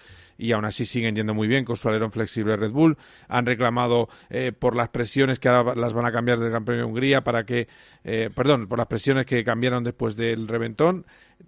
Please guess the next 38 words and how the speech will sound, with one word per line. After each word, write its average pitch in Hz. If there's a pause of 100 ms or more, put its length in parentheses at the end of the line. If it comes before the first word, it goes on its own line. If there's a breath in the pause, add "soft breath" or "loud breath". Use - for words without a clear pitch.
(240)
No 127
ha 113
servido 120
de 123
nada 147
y 135
también 127 (200 soft breath)
van 123
a 131
reclamar 135
por 156
los 117
cambios 127
de 135
re-, 135
de 131
ruedas 139
para 156
que 131
no 135
sean 147
demasiado 135
rápidos, 151
que 143
es 120
una 147
de 147
las 131
virtudes 117
de 117
Red 113
Bull, 165
y 120
van 127
a 131
cambiar 139
desde 135
Hungría. 120